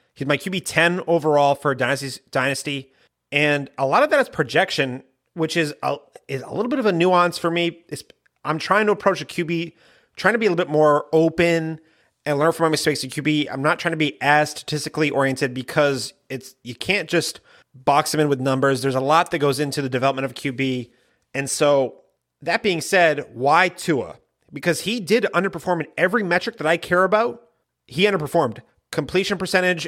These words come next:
in a clean pocket, not great. Adjusted yards per attempt, that's like six point seven. That, that's very close to the, "Oh my God, you're terrible" mark. Because I think that that's like six point five is, "I don't want anything to do with you." And then, uh, his deep ball accuracy,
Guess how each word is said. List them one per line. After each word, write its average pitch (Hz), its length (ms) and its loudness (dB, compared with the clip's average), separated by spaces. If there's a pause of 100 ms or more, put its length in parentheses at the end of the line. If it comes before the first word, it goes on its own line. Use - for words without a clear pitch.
(100)
in 151 100 -2
a 135 60 2
clean 160 300 -4
pocket, 123 420 -2 (180)
not 127 380 -4
great. 117 240 -8 (460)
Adjusted 175 360 -2
yards 165 260 4
per 165 140 2
attempt, 143 460 -4 (340)
that's - 160 -14
like 139 140 -8
six 233 180 -4
point 185 240 -4
seven. 120 420 -2
That, 127 200 -2 (300)
that's 208 240 0
very 175 260 2
close 165 320 2
to 160 100 0
the, 135 260 -4 (460)
"Oh 160 140 4
my 135 160 2
God, 139 320 2
you're 123 100 -4
terrible" 131 460 0
mark. 101 360 -10
Because 131 200 -4
I 139 80 -4
think 165 140 -2
that 147 140 2
that's 127 160 -10
like 135 120 -4
six 185 160 -2
point 156 220 -2
five 147 340 4
is, 117 240 -4
"I 127 100 2
don't 131 160 0
want 120 140 0
anything 120 160 -6
to 107 80 -8
do 107 80 -8
with 104 100 -10
you." 95 160 -14 (460)
And 139 180 -2
then, 151 360 2 (680)
uh, 131 220 2
his 131 140 -4
deep 190 200 -4
ball 180 160 4
accuracy, 156 400 -2